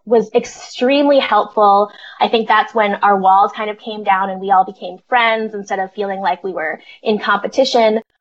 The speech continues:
And so one of the reasons that I was really interested in this podcast episode is because that was so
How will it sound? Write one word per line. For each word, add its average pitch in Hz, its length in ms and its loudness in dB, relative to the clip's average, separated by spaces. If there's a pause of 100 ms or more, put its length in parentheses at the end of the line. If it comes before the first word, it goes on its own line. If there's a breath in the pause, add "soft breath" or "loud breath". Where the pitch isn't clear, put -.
And 220 160 0
so 285 80 4
one 320 140 4
of 339 100 4
the 302 100 2
reasons 269 420 2
that 240 100 4
I 226 120 6
was 214 220 0
really 233 260 2
interested 226 580 -4
in 202 160 -4
this 196 300 -4
podcast 208 800 0
episode 202 560 -2
is 214 120 -8
because 214 640 0 (500)
that 240 240 2
was 226 320 4 (180)
so 302 560 -2